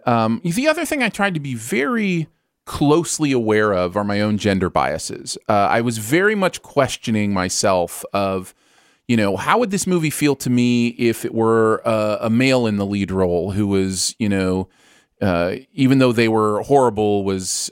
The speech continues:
uh, you know, kicking tail and, and doing stuff. Like, how would, how would that shift the movie for me? How would that change the movie?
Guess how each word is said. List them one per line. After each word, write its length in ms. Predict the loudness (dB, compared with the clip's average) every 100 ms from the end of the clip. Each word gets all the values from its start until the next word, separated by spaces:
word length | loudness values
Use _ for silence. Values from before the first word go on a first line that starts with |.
| -6
uh, 200 | -6 -4
you 100 | -4
know, 100 | -4
kicking 320 | -2 -2 0
tail 440 | 0 0 2 2 0
and, 460 | -2 -2 -2 -6
and 320 | -4 -2 -2 0
doing 240 | 0 -2
stuff. 220 | -2 -2
Like, 180 | 0 -2
how 160 | 0 2
would, 200 | 2 -2
how 200 | -2 2
would 100 | 2
that 180 | 2 -2
shift 480 | -4 -2 -2 -2 -4
the 100 | 0
movie 280 | 0 0 -4
for 260 | -4 -6 -6
me? 180 | -8
How 180 | -2 0
would 120 | 2
that 160 | 0 -4
change 340 | -2 0 0
the 80 | 0
movie? 420 | -2 -2 -4 -8